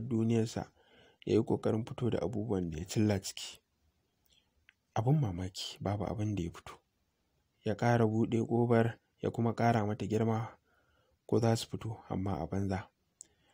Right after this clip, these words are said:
Ya ɗan leƙa ciki ko zai hango su, amma bai ga komai ba.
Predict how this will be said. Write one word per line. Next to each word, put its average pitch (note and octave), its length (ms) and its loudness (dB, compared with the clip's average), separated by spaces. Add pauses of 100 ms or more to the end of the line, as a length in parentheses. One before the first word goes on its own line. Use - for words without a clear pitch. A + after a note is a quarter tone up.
(180)
Ya - 80 -4
ɗan C3+ 180 4
leƙa C3+ 300 6
ciki C3+ 240 0
ko B2+ 180 6
zai B2+ 180 6
hango B2 320 4
su, A#2+ 200 2 (140)
amma G2+ 280 -4
bai G2+ 140 -6
ga - 120 -14
komai A#2 360 2
ba. A2 160 -2